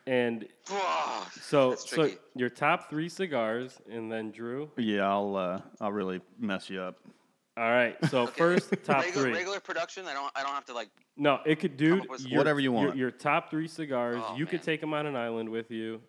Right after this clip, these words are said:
Speaker 1: and that's what you're gonna smoke for the rest of your life.
Speaker 2: That is, that is tricky. I'm, I'm gonna go with regular production, just bec-, or something I can. It's accessible. Just 'cause
Speaker 1: Okay.
Speaker 2: it's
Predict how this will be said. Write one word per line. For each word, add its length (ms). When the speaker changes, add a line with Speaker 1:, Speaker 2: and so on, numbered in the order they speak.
Speaker 1:
and 160
that's 200
what 140
you're 100
gonna 180
smoke 340
for 80
the 80
rest 180
of 60
your 120
life. 240
Speaker 2:
That 280
is, 560
that 120
is 100
tricky. 280
I'm, 160
I'm 100
gonna 140
go 100
with 140
regular 260
production, 580
just 200
bec-, 100
or 120
something 280
I 60
can. 160
It's 140
accessible. 580
Just 160
'cause 100
Speaker 1:
Okay. 120
Speaker 2:
it's 180